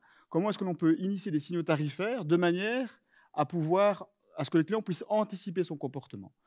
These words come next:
Donc typiquement, l'idée c'est on envoie la grille tarifaire qui est applicable pour, pour le lendemain, et le client, en fonction de cette information-là,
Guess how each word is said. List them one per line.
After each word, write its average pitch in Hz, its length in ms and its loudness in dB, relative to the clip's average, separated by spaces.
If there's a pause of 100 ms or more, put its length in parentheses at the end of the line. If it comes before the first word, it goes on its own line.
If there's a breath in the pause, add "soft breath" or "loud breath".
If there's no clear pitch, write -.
(120)
Donc 120 100 -8
typiquement, 147 440 -4
l'idée 147 320 2
c'est 156 260 -2 (260 soft breath)
on 151 200 4
envoie 151 420 4
la 127 340 4
grille 160 200 2
tarifaire 156 420 0
qui - 100 -8
est 131 80 -6
applicable 127 600 -6
pour, 156 500 -2 (320 soft breath)
pour 147 140 0
le 135 80 6
lendemain, 127 540 -2 (200 soft breath)
et 175 120 6
le 196 100 6
client, 160 320 2
en 202 220 -2
fonction 202 300 -4
de 170 60 -8
cette 165 140 -4
information-là, 127 800 -6